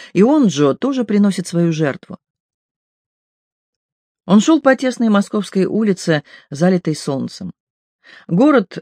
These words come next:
шумно плескался у магазинов. Джо и раньше поражал густой поток прохожих в разгар рабочего дня. Нигде,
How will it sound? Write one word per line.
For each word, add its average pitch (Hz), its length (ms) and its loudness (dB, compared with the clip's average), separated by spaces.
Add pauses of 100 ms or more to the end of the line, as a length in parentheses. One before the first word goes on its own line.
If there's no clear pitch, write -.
шумно 220 320 0
плескался 180 500 -2
у 190 40 2
магазинов. 156 720 -2 (880)
Джо 160 260 2
и 170 80 6
раньше 151 380 0
поражал 139 440 -4
густой 139 360 -2
поток 170 400 -2
прохожих 165 680 -2 (460)
в 131 60 -12
разгар 143 460 -2
рабочего 135 600 -8
дня. 127 300 -10 (400)
Нигде, 147 480 0